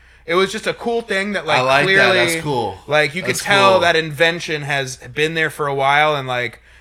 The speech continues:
Speaker 1: every year it's gotten, like, a little better and, and cool
Speaker 2: That's,
Speaker 1: stuff like
Speaker 2: see,
Speaker 1: that.
Speaker 2: that's so not, that's, that's so, that's so
Speaker 1: Yeah,
Speaker 2: Nolans right
Speaker 1: that's, like, the
Speaker 2: there.
Speaker 1: ingenuity of
Speaker 2: We
Speaker 1: people
Speaker 2: can't just
Speaker 1: that
Speaker 2: put up a ladder. We gotta, we gotta, we gotta, we gotta pimp
Speaker 1: Yeah.
Speaker 2: this thing out.
Speaker 1: Yeah, they made, like, a little, like,
Speaker 2: That's
Speaker 1: skybox
Speaker 2: cool. That's
Speaker 1: up there for
Speaker 2: cool.
Speaker 1: the kid.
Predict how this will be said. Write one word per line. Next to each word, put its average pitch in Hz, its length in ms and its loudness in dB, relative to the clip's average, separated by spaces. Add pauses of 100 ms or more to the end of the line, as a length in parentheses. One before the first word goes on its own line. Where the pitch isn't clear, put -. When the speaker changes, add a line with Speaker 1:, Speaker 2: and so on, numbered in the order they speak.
(140)
Speaker 1:
every 151 280 0
year 147 180 2
it's 127 140 -4
gotten, 143 260 -2
like, 127 160 -6
a 123 40 -4
little 123 200 -4
better 156 600 4
and, 123 240 -6
and 127 200 -10
cool 156 160 -6
Speaker 2:
That's, 147 260 4
Speaker 1:
stuff 143 100 -4
like 139 100 0
Speaker 2:
see, 160 40 -6
Speaker 1:
that. 151 80 0 (100)
Speaker 2:
that's 160 140 2
so 143 340 -2
not, 127 300 -4
that's, 120 240 -4
that's 120 240 -4
so, 117 320 -4
that's 110 240 -8
so 117 100 -10
Speaker 1:
Yeah, 107 60 -10
Speaker 2:
Nolans 127 380 2
right 101 60 -2
Speaker 1:
that's, 160 140 -2
like, 190 120 0
the 190 60 -4
Speaker 2:
there. 180 160 -2
Speaker 1:
ingenuity 180 680 -2
of 151 320 -2
Speaker 2:
We 151 140 0
Speaker 1:
people 156 80 -2
Speaker 2:
can't 160 120 4
just 156 80 0
Speaker 1:
that 151 120 2
Speaker 2:
put 147 140 2
up 123 40 0
a 120 40 -2
ladder. 127 300 4
We 135 80 -6
gotta, 117 200 -2
we 123 60 -8
gotta, 110 280 -6
we 113 100 -10
gotta, 107 220 -8
we 107 180 -10
gotta 110 160 -6
pimp 156 100 -4
Speaker 1:
Yeah. 156 240 2
Speaker 2:
this 104 120 -4
thing 104 180 -6
out. 101 320 -6
Speaker 1:
Yeah, 139 380 0
they 123 100 -8
made, 147 200 0
like, 147 140 -4
a 147 40 -6
little, 143 220 -2
like, 131 200 -4
Speaker 2:
That's 107 160 -6
Speaker 1:
skybox 143 360 2
Speaker 2:
cool. 98 100 -4
That's 101 180 -6
Speaker 1:
up - 60 -16
there 123 160 -4
for 101 80 -4
Speaker 2:
cool. 127 100 -6
Speaker 1:
the 117 80 -10
kid. 117 320 -6